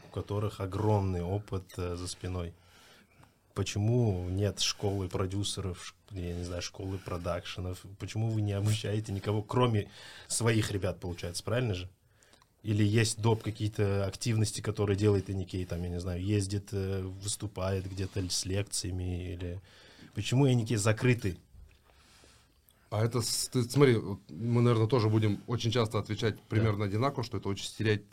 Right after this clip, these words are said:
Speaker 2: ну, стереотипное мышление.
Speaker 1: Мгм.
Speaker 2: Мы, во-первых, не закрытые.
Speaker 1: Мгм.
Speaker 2: То есть наша незакрытость как минимум может, э, д-, д-, доказать Бигзот, который приезжал к нам, не на, ну, я не назову это на обучение.
Speaker 1: Да.
Speaker 2: То есть мы ребят пригласили в Алмату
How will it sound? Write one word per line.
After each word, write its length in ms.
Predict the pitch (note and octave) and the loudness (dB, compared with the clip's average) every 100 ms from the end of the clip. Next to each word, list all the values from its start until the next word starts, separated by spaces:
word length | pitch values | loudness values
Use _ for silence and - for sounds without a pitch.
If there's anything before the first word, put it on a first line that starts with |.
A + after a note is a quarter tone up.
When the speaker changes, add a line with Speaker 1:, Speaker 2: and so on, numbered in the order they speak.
| - | -2
Speaker 2:
ну, 160 | B2 | -2
стереотипное 640 | F#2+ - A2 G#2 A2 G#2 F2+ | 0 0 0 0 -4 -6 -6
мышление. 580 | F#2 - B2 C#3+ A2+ | -6 -2 0 0 -2
Speaker 1:
Мгм. 240 | F#2+ F#2 G2+ - - _ - | -4 -4 -6 -10 -20 _ 2
Speaker 2:
Мы, 280 | B2 D#3+ | 6 6
во-первых, 460 | G#2+ G#2 B2 A#2 - | 6 2 0 -2 -2
не 100 | A2 | -2
закрытые. 520 | G2 F#2+ G2+ - - - - | -2 -2 -6 -8 -18 -20 -14
Speaker 1:
Мгм. 180 | A2 F2 | -12 0
Speaker 2:
То 60 | B2+ | 2
есть 140 | A2+ | 4
наша 280 | A#2 B2 A#2 | 4 4 4
незакрытость 600 | A#2 G#2+ G#2+ D#3+ D#3 A#2 | 4 2 2 2 2 0
как 220 | - A2+ C#3 | 0 0 4
минимум 280 | D3 C3 | 4 4
может, 360 | A2 A2+ A2+ G#2+ - - - | 4 2 2 0 -2 -20 -20
э, 540 | - G2 G2 F#2+ F#2 F#2 | -10 -2 0 2 0 -4
д-, 140 | G2 | -8
д-, 300 | F#2 G#2+ A2+ | -10 -6 -4
доказать 420 | G#2+ G#2+ G#2 G2+ | -2 0 0 -2
Бигзот, 380 | F#2 G2+ G#2 C#3+ | -4 -2 -2 -2
который 340 | - G2+ G2+ G2 | -4 -4 -2 -4
приезжал 520 | - G#2+ G#2+ G2+ F2+ | -2 2 2 2 -2
к 80 | - | 0
нам, 220 | C#3 C#3 - - | 0 -2 -6 -4
не 160 | G#2+ C3+ | 4 6
на, 120 | D#3+ | 8
ну, 180 | C3+ C#3+ A2 | 8 6 4
я 180 | A2 B2 | 4 4
не 120 | A#2+ | 4
назову 260 | C3 B2 D#3+ | 4 4 4
это 100 | G#2 | 4
на 180 | G2 | 2
обучение. 600 | F#2+ G#2+ A2 A2 F#2 E2 - _ - | 2 0 0 -2 -2 -8 -14 _ -6
Speaker 1:
Да. 220 | G2+ E2+ - - | -6 -6 -10 -6
Speaker 2:
То 60 | G#2 | -4
есть 100 | G#2+ | 4
мы 200 | D3 D#3 F2 | 4 4 -4
ребят 360 | G2 A2+ B2 B2 | -2 2 2 0
пригласили 640 | G#2+ G2+ F#2+ C3 A2+ G2 | -2 0 -2 -2 0 0
в 280 | F2 D#2+ F2+ | -2 -6 -4
Алмату 800 | G2+ F#2 F#2 G2+ G2+ E3 G3+ A#3 | -2 -2 0 -2 -2 -2 -2 -4